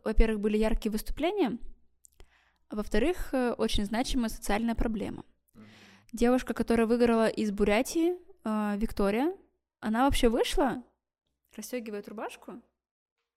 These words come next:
Speaker 1: у нее здесь написано помадой "Дылда". И она говорит: У меня есть клеймо с самого детства,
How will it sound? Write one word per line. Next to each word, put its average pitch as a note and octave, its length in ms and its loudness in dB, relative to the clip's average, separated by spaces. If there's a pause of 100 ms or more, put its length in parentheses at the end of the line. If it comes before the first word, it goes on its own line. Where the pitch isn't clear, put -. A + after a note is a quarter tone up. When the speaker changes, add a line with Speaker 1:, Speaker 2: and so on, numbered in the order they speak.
(140)
Speaker 1:
у A3 40 -12
нее B3+ 100 -6
здесь D#4+ 160 -4
написано B3 420 -8
помадой A#3 420 -6
"Дылда". G3 540 -8 (880)
И A#3 60 -10
она A#3 120 -6
говорит: A3 260 -6
У - 40 -10
меня C4 220 -2
есть D4+ 140 -4
клеймо D4+ 360 -2
с - 40 -10
самого A#3+ 340 -2
детства, G#3 500 -6